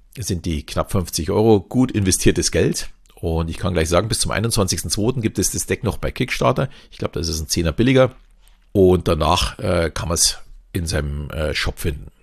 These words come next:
Die Links dazu stelle ich in die Shownotes. Wer da Interesse dran hat, kann diese gerne bestellen. Ja, und was mich jetzt noch interessieren würde, wer hätte denn Interesse an einem Online-Kurs für,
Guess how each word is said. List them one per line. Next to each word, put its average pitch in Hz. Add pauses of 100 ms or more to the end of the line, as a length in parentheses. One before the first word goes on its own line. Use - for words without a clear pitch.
(480)
Die 95
Links 98
dazu -
stelle -
ich 87
in 87
die 69
Shownotes. 104
Wer 76
da 71
Interesse 76
dran 71
hat, - (100)
kann -
diese -
gerne 69
bestellen. - (920)
Ja, 127
und 113
was 110
mich 139
jetzt 165
noch 143
interessieren 123
würde, 139 (240)
wer 80
hätte -
denn 131
Interesse 104
an 87
einem 78
Online-Kurs 113 (880)
für, 76